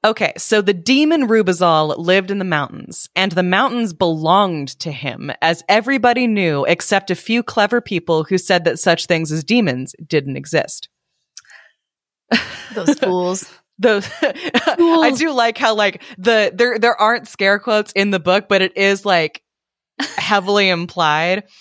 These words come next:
Speaker 2: <laughs>
Speaker 1: that, like, everybody knew except a few clever people <laughs> who said that
Speaker 2: Uh-huh.
Speaker 1: demons didn't exist.
Speaker 2: <laughs>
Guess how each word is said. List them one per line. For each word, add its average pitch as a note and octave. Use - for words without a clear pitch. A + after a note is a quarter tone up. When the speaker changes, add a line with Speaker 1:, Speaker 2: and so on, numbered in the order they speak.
Speaker 2:
<laughs> -
Speaker 1:
that, F#3+
like, F3+
everybody A3
knew F#3+
except F3
a E3
few F#3+
clever D#3
people C#3+
<laughs> -
who F#4
said -
that A#3
Speaker 2:
Uh-huh. G#3
Speaker 1:
demons F#3
didn't D#3+
exist. D#3
Speaker 2:
<laughs> -